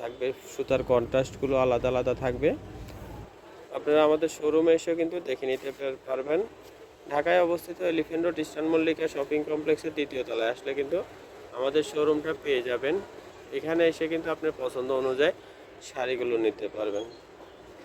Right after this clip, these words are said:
আর যারা বাসায় বসে নিতে চান, অবশ্যই বাসা বসেও নিতে পারবেন, হোম ডেলিভারি সারা বাংলাদেশে। ঘরে বসে কিন্তু আপনি হাতের শাড়িগুলো পেয়ে যাবেন। আর শাড়িগুলো একদম রিজনেবল দাম থাকবে, দামটাও আপনাদেরকে জানিয়ে দেব। সবগুলো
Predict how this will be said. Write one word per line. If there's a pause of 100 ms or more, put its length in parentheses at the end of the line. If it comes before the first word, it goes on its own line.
(600)
আর (100)
যারা (160)
বাসায়
বসে (100)
নিতে
চান, (260)
অবশ্যই
বাসা (100)
বসেও (100)
নিতে (100)
পারবেন,
হোম (120)
ডেলিভারি
সারা (100)
বাংলাদেশে। (1200)
ঘরে (100)
বসে
কিন্তু
আপনি
হাতের
শাড়িগুলো (100)
পেয়ে
যাবেন। (180)
আর
শাড়িগুলো (120)
একদম (120)
রিজনেবল (100)
দাম (120)
থাকবে, (800)
দামটাও
আপনাদেরকে (100)
জানিয়ে
দেব। (180)
সবগুলো